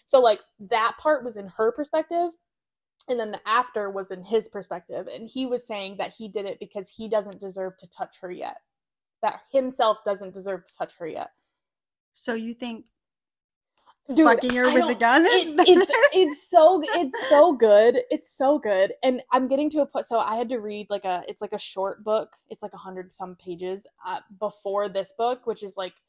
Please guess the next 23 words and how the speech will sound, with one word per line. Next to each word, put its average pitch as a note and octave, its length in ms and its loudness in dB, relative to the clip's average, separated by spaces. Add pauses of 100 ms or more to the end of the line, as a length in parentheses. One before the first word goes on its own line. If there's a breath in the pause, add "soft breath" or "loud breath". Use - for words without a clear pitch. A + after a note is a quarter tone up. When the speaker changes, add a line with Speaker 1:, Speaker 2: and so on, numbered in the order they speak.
(280)
Speaker 1:
so A3 160 0
this A3+ 220 -4
book C#4 240 -4
and A#3 100 -10
another G3 340 -8
book G#3 200 -10
is F#3+ 100 -12
a F#3+ 80 -12
series, G3 540 -8
and G#3+ 180 -12
then G#3 140 -10
there's G3 280 -8 (480)
a G#3 60 -6
book G3+ 300 -10
before G3 420 -4
it G#3+ 100 -4
Speaker 2:
That's A3 160 -6
Speaker 1:
that's A3+ 80 -8
Speaker 2:
like G#3 140 -2
Speaker 1:
called A3+ 140 -8
Speaker 2:
a - 140 -20
prequel A3+ 680 -6
Speaker 1:
Yeah, C4+ 80 10